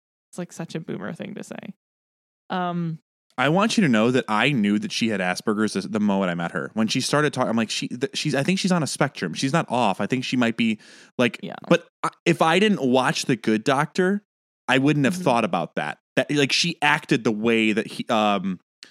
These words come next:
Speaker 2: the guy from The Good Doctor, I forget his
Speaker 1: Yeah.
Speaker 2: name. It's, but they, they act very similar. I was like, "I think she's on the spectrum." Um, and then obviously we get that,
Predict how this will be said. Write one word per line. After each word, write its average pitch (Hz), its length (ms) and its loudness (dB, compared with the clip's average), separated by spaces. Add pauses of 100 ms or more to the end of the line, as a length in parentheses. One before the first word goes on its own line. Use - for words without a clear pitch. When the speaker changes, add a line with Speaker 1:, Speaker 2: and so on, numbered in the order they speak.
(640)
Speaker 2:
the 120 80 0
guy 123 180 4
from 117 140 -2
The 107 60 2
Good 101 140 2
Doctor, 98 240 0
I 104 60 0
forget 104 280 -2
his 101 100 -2
Speaker 1:
Yeah. 101 120 -2
Speaker 2:
name. 92 120 -2
It's, - 140 -6 (260)
but 107 260 -2
they, 131 140 0
they 131 200 0
act 147 280 2
very 117 180 2
similar. 151 260 0
I 101 40 2
was 101 80 -2
like, 117 100 -2
"I - 40 -4
think 208 180 0
she's 311 180 0
on 170 60 4
the 110 80 2
spectrum." - 520 -6 (460)
Um, 107 460 2 (180)
and 123 100 2
then 110 100 2
obviously 110 320 0
we 101 80 2
get 101 160 -2
that, 95 200 0